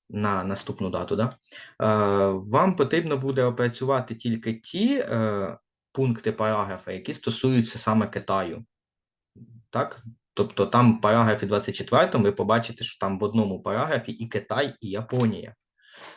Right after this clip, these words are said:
Е, то ви на Японію поки що не звертайте увагу, Японія буде, ну, пізніше. Е, опрацюйте там, це, мабуть, па-, пункти один, чотири,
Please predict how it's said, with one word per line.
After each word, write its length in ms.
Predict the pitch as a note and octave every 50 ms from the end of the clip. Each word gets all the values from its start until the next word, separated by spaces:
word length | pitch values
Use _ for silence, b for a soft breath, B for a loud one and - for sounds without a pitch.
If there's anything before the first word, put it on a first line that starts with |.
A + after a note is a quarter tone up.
| B -
Е, 220 | - G#2+ G#2 G2+
то 200 | G2+ - - G#2+
ви 480 | G#2 G#2+ C3+ E3 F#3 F3 E3 D3 C#3 B2+
на 300 | A#2 A2+ A2+ A2+ A#2 C3
Японію 720 | C3 C3 B2+ A#2+ - D3+ D#3 D#3 C#3 A#2 A2 G#2+ G2+ G2+
поки 280 | - A#2+ B2 A#2 G#2+
що 160 | G2+ - - G2
не 120 | G2+ G2
звертайте 640 | F#2+ G#2 G#2 G2+ G#2 - G3+ A3 A3+ G#3+ - C#3+
увагу, 360 | B2 A2 G2+ G#2 F#2+ F#2 G2 F#2
Японія 440 | G2 F#2+ - - A2+ A2+ A2 G#2
буде, 280 | F#2+ F#2+ G2+ G2 G2+ G2
ну, 460 | G2 F#2+ F#2 F#2 G2+ A2 G#2 - - - b b b b b b _ _
пізніше. 760 | - G2+ F#2+ G#2 G#2 A#2+ D#3+ G3 - - - - - A#2+ B B B B B B B B _ -
Е, 60 | - G2+ G2 F#2+ F#2+ F#2+ F#2 -
опрацюйте 800 | - - - - - - - - A#3 A3+ A3+ - B3 G3 - -
там, 180 | - - G#2 G2+
це, 100 | - A#2
мабуть, 320 | A2+ A2+ A2 A2 A2 -
па-, 200 | - - - - _
пункти 340 | - C3+ B2 A2+ A2+ - A2
один, 340 | G#2 G#2+ G#2 A#2 A#2+ A2+ A2+
чотири, 580 | - A#2+ A#2 - A#2 B2+ B2+ G#2 F#2+ F#2 -